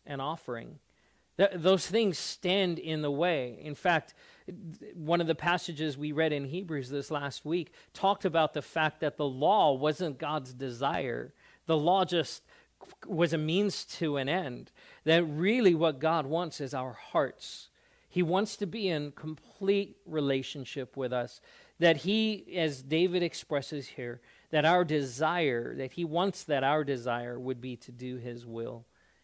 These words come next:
and that his law wouldn't be written on tablets, but that it would be written in our hearts, that there would be this deeply relational component to the way that we engage with God. So the question is this: why is it that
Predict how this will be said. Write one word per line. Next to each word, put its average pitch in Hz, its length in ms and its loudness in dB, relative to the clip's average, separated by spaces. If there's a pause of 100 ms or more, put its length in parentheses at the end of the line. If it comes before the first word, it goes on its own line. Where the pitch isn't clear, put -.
and 135 100 -6
that 131 140 0
his 135 320 -2
law 135 480 0
wouldn't 143 320 -6
be 147 120 -4
written 131 540 -6 (320)
on 127 140 -6
tablets, 135 600 -4
but - 200 -14
that 135 140 -2
it 135 60 -2
would 127 200 -6
be 139 120 -4
written 139 580 -6
in 139 100 -10
our 117 200 -10 (180)
hearts, - 580 -10 (600)
that 143 160 -2
there 156 100 2
would 147 180 0
be 151 160 2
this 147 220 0
deeply 143 580 -4
relational 131 760 -4
component 135 640 -10 (540)
to 147 100 -6
the 135 100 0
way 131 240 4
that 127 160 -2
we 127 160 -6
engage 123 500 -6
with 120 160 -8
God. 127 280 -4 (880)
So - 160 0
the 196 80 8
question 220 420 4
is 170 220 2
this: 131 420 -4
why 175 300 4
is 180 340 8
it 127 300 -6
that 151 300 4